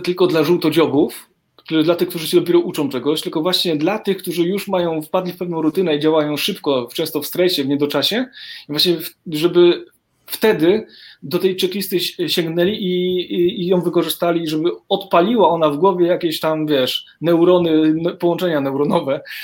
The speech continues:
em, żeby właśnie, często właśnie o jakichś niuansach, e, pamiętać i żeby one nie, nie doprowadziły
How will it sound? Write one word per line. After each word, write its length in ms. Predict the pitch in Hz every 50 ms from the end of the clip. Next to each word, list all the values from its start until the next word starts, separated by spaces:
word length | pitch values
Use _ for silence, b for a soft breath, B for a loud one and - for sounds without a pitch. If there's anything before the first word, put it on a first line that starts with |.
| B B B B B B
em, 460 | - 139 143 147 147 143 147 147 151 156 -
żeby 200 | 156 131 165 170
właśnie, 320 | 180 185 180 - 196 190 185
często 400 | - - 180 196 233 226 - 214
właśnie 260 | 202 190 - 202 202 -
o 120 | - 185 196 202
jakichś 280 | 208 190 - - -
niuansach, 560 | 196 185 185 185 185 185 180 165 - - - -
e, 600 | 175 165 170 175 165 160 170 170 170 175 180 196 185 220 - 220 226 214 202
pamiętać 600 | - 175 180 175 151 - - 95 - - - - -
i 280 | 226 233 214 185 170 170
żeby 200 | 160 165 165 170
one 280 | 170 165 165 165 165
nie, 220 | 165 165 160 156 156 160 - 214
nie 120 | 170 165
doprowadziły 460 | 160 151 156 156 147 143 147 143 143